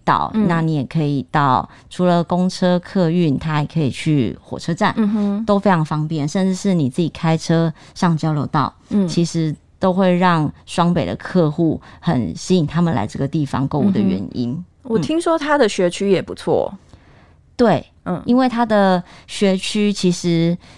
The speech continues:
Speaker 1: 几个国小、国中，
Speaker 2: 嗯。
Speaker 1: 其实它密集度蛮高的。
Speaker 2: 所以来这边购物的人，大部分会是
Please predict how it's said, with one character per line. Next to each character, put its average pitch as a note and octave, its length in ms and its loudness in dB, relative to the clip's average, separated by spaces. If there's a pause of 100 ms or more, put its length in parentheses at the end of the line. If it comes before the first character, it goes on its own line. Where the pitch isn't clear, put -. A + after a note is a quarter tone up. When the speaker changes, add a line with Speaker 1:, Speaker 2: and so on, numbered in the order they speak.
Speaker 1:
几 D#3 200 -4
个 E3+ 580 0
国 E3 260 0
小、 F3 440 -2
国 D#3 200 -6
中， E3+ 260 0
Speaker 2:
嗯。 - 20 2
Speaker 1:
其 G3 160 -2
实 G#3+ 40 -2
它 B3 140 2
密 C4+ 160 4
集 F#3 180 0
度 F#3+ 300 2 (220)
蛮 D#3 240 0
高 D3+ 320 -4
的。 G#2+ 240 -8
Speaker 2:
所 F#4 120 -2
以 F4 120 2
来 G3 180 2
这 C4 140 0
边 A3 340 -2
购 A3+ 220 4
物 G#3 160 0
的 G3 180 2
人， D#3 280 -2
大 A3+ 140 4
部 G3+ 220 -2
分 F#3 400 2
会 F3+ 320 2
是 E3 500 -2